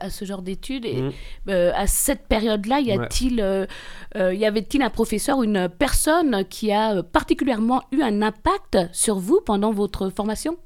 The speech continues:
Speaker 2: Ouais, ma professeure, euh, Marie-Claude Valin, qui est une professeure de chant, euh, que j'ai beaucoup aimée. Puis il y avait David Chapuis aussi. David Chapuis, c'était un professeur de matière un peu théorique, mais qui parlait, on a fait plein de trucs avec, de l'improvisation, de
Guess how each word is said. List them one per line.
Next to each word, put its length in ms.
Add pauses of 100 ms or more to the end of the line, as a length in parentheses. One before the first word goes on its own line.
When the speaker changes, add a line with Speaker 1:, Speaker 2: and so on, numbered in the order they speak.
(240)
Speaker 2:
Ouais, 360
ma 200
professeure, 640
euh, 120
Marie-Claude 680
Valin, 440
qui 120
est 160
une 180
professeure 380
de 100
chant, 380
euh, 60
que 100
j'ai 80
beaucoup 260
aimée. 460 (300)
Puis 80
il 20
y 20
avait 140
David 340
Chapuis 380
aussi. 340
David 300
Chapuis, 460
c'était 240
un 80
professeur 480
de 200
matière 320
un 80
peu 140
théorique, 480 (640)
mais 320
qui 160
parlait, 480
on 300
a 60
fait 120
plein 320
de 60
trucs 260
avec, 420
de 60
l'improvisation, 1200
de 200